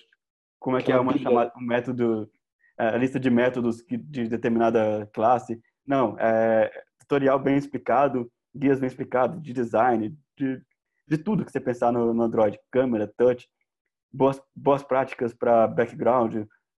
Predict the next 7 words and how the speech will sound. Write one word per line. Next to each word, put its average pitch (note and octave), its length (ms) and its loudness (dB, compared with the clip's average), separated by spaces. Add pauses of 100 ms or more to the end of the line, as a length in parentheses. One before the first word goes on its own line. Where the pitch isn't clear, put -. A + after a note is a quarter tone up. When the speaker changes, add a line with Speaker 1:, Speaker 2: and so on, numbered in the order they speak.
(120)
Speaker 1:
tem, D3 100 2
tem D3+ 400 -2 (260)
tudo, D#3+ 680 4 (800)
tudo D3+ 140 0
lá C#3+ 120 2
bem C#3 140 0
explicado. C#3+ 580 0